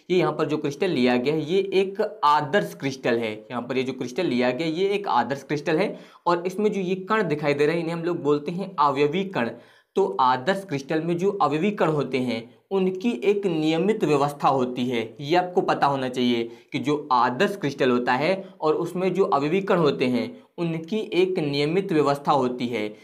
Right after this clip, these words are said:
तो जब इन अवयवी कणों की व्यवस्था में किसी प्रकार का कोई विचलन आ जाता है या फिर इसमें किसी प्रकार की कोई अनियमितता आ जाती है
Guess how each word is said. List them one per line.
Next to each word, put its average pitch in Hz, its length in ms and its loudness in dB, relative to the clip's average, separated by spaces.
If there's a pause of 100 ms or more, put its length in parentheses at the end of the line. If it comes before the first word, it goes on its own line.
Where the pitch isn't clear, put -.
(200)
तो 170 60 -2
जब 170 360 0
इन 214 180 0
अवयवी 156 520 2
कणों 170 320 2
की 180 160 -2
व्यवस्था 151 500 2
में 123 320 0
किसी 202 300 -4
प्रकार 175 420 0
का 185 120 0
कोई 196 280 2
विचलन 180 460 2
आ 165 80 4
जाता 135 300 2
है 117 240 0 (260)
या 190 140 4
फिर 190 160 -2
इसमें 196 220 -2
किसी 185 220 -4
प्रकार 185 280 0
की 185 140 -10
कोई 202 200 2
अनियमितता 160 640 0
आ 165 80 4
जाती 143 280 0
है 120 220 0